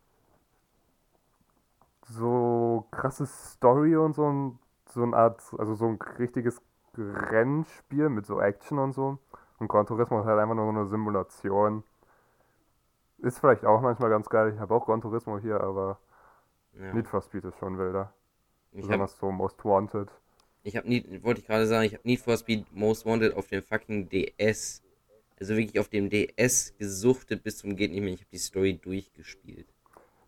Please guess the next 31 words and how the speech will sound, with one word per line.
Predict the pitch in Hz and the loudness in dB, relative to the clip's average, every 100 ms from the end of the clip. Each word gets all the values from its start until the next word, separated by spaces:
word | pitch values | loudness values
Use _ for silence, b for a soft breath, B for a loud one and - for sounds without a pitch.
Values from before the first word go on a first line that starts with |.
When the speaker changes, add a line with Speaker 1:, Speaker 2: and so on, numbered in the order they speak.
| - | -18
Speaker 1:
<laughs> | - - _ _ _ - | -18 -18 _ _ _ -8
Die | 120 110 123 113 | -6 -2 -4 0
Konsolenableger, | 131 113 107 120 127 110 107 113 107 | 2 4 6 4 4 2 0 4 4
also | 101 | 2
die | 104 | 0
Portable-Ableger, | 101 113 107 123 101 104 98 101 104 101 104 104 104 101 | 0 4 6 4 0 2 2 0 -2 0 4 4 4 4
waren | 107 107 | 2 4
ja | |
nicht | 110 113 | 0 -2
mal | 110 101 | -2 -2
so | 98 110 117 123 131 113 - | -4 -4 0 2 2 0 -4
geil. | 110 95 98 98 104 - - | -4 -2 -2 -4 -6 -12 -8
Also | 113 104 | -6 0
wenn | 110 | 0
man | 110 | 2
das | 107 | 0
am | 113 | 0
P | 101 110 | -4 -4
C | - 131 | 0 2
gespielt | 120 - 110 | 2 0 -2
hat, | 120 | -2
dann | 107 95 | -2 0
war | 101 | 2
das | 101 | 2
auf | 101 | -2
jeden | 107 107 | -6 -6
Fall | 98 98 - b b b b b b b - | -4 -6 -10 b b b b b b b 0
nochmal | 104 110 110 | 4 4 4
eine | 98 98 | 0 -2
Nummer | 92 95 | 0 0
besser. | 95 95 101 104 | -2 -4 -6 -8